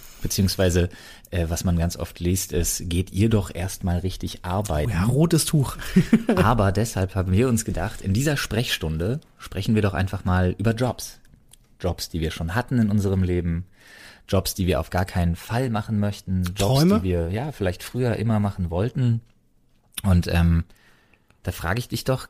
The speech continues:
Speaker 1: tatsächlich, Olli, was, was wolltest du werden, als du,
Speaker 2: <laughs>
Speaker 1: als du klein, als der, was wollte der kleine Olli werden?
Speaker 2: Das ist super spannend. Ähm, so der, der ganz kleine Olli hatte eigentlich bis in die achte Klasse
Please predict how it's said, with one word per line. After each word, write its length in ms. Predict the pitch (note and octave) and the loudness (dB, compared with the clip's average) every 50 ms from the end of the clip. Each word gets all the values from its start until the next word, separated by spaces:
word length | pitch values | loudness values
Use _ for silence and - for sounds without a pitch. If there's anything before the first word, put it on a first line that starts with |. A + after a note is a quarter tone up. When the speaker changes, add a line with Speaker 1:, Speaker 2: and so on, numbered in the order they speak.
| _ _ | _ _
Speaker 1:
tatsächlich, 540 | - - A#2 - A#2+ A#2 - B2 A2 - - | -6 -6 -4 -2 -4 -4 -2 -4 -6 -4 -2
Olli, 320 | G#2+ A2 G#2+ G2+ F#2+ F2+ | -2 0 0 0 -2 -2
was, 260 | G2 A2+ - - - - | -2 -2 -2 -4 -6 -4
was 300 | G#2 A#2+ - - F#2+ F#2 | -4 -4 -4 -4 -2 0
wolltest 460 | F#2 G#2 C3 D#3 - F3 - - - | 2 2 2 0 -2 -6 -8 -6 -6
du 240 | D3 C#3 C3 G#2+ G#2 | -4 -4 -4 -2 -2
werden, 500 | F2+ F#2 G#2+ A#2+ C#3 D#3 E3+ G#3 A#3 - - - - - | 0 0 0 0 0 0 0 0 0 -2 -6 -4 -4 0
als 180 | - E3+ - - | 0 0 0 2
du, 320 | E3+ D3 C#3+ C#3 C3+ - | 0 0 0 -2 -2 -2
Speaker 2:
<laughs> 20 | - | -2
Speaker 1:
als 200 | A#2+ A#2 - - | -4 -4 -4 -6
du 100 | C3 A#2+ | -6 -8
klein, 420 | - - - F2+ F2+ F#2 F2 E2 | -6 -4 -2 2 2 4 4 2
als 160 | E2+ F2+ - - | 0 -2 -4 -6
der, 120 | F#2 G#2+ | -2 0
was 160 | B2 A#2+ - | 0 0 0
wollte 160 | C#3+ C#3 - | -2 -2 0
der 80 | C3+ B2 | -4 -4
kleine 400 | - - - F2+ F#2 G2 G#2 - - | -4 -4 -4 0 2 2 2 0 2
Olli 320 | F#2 F2+ F#2 F#2 F2 D#2+ E2 | 2 4 6 6 4 4 2
werden? 180 | D2+ D2+ D2+ - | 0 0 0 0
Speaker 2:
Das 100 | - F#3+ | 2 2
ist 200 | F#3+ - - - | 4 4 4 4
super 280 | - F#3+ F3+ - E3 D3+ | 2 2 2 2 0 0
spannend. 520 | - - - D3+ D3+ D3 B2+ A#2 - - - | 0 0 0 0 2 2 2 0 -2 -4 -2
Ähm, 380 | C#3+ C#3 C3+ C3 C3 C3 C3 - | 0 2 4 4 4 2 2 0
so 160 | C3+ B2 C#3 | 0 2 2
der, 160 | C3+ D3 C3+ - - _ - | 2 2 2 0 -6 _ -2
der 160 | C#3 D3+ C#3+ | 0 0 2
ganz 240 | - G3 C4+ - - | 4 2 2 0 0
kleine 320 | - - B3+ B3+ A3+ A3+ | -2 0 2 2 2 2
Olli 200 | A3 A3 A#3 A3 | 4 4 4 6
hatte 280 | F3+ F#3 F#3+ - F3+ - | 4 4 4 2 2 2
eigentlich 640 | D#3+ E3+ F3 F3+ E3 - E3+ E3 E3+ C#3+ - - - D3 | 4 4 4 2 2 2 2 2 2 2 0 -4 -6 -6
bis 520 | B2 A#2 C3 F#3 A3 A3 - - - - - _ | -4 2 4 4 4 4 2 -2 -4 -6 -6 _
in 180 | - F3 F#3 E3+ | 2 2 4 4
die 100 | F3 - | 4 2
achte 260 | E3+ E3 - - D3+ | 2 0 0 -2 -2
Klasse 600 | - - - D#3+ D3 - C3 B2 A#2+ C#3 E3+ | -2 2 2 2 2 4 2 2 2 0 0